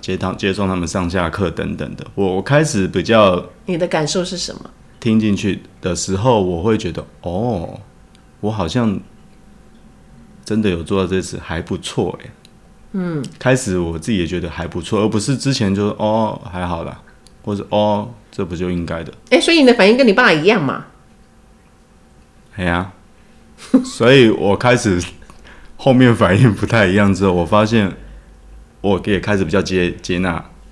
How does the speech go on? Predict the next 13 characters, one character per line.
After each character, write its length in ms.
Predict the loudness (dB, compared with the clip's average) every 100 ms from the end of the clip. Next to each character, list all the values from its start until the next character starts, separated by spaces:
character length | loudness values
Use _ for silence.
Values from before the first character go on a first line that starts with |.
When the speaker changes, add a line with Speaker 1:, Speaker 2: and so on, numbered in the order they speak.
| -20
Speaker 1:
这， 240 | -2 0 0 -4
这 180 | -4 -2
些 340 | -2 -4 -6 -10 -20 -10
赞 160 | -6 -4
美 120 | -6 -10
的， 60 | -12
呃， 240 | -4 -4 -4 -10 -18 -20 -20 -14
鼓-， 200 | -12 -10
呃， 80 | -8
谢 160 | -2 -2
谢 140 | -2
的 120 | -6
话。 260 | -4 -4 -6